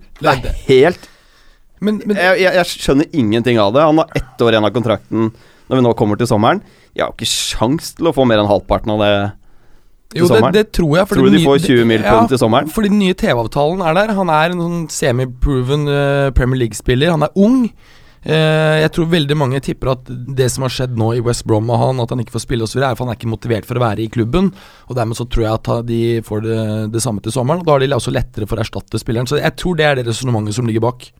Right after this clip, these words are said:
Speaker 1: Ja, mulig. Jeg bare synes det virker rart, en kar de ikke bruker, da.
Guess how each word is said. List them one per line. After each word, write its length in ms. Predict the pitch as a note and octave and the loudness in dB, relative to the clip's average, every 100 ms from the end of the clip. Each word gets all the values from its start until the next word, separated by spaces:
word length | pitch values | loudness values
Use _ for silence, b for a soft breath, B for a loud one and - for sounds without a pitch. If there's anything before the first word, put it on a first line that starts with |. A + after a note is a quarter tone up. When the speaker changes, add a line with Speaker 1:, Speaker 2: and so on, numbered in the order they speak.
| _ _ - | _ _ -10
Speaker 1:
Ja, 100 | B2 - | -8 -4
mulig. 320 | E3 B2 C3 D3 | 0 2 2 0
Jeg 180 | D3 D3 | -2 2
bare 100 | C#3+ | 0
synes 140 | B2 B2 | 0 -2
det 80 | C#3 | 2
virker 300 | C3 - B2 | 2 0 2
rart, 200 | A#2 A2+ | 2 2
en 200 | C#3 C3 | 0 0
kar 200 | B2+ A#2 | 2 2
de 120 | A#2 B2 | 2 0
ikke 380 | B2 A#2 A#2 A2+ _ _ | 0 0 0 -2 _ _
bruker, 520 | C3 C#3 B2 - E3 | -2 2 2 0 -2
da. 60 | E3 | -2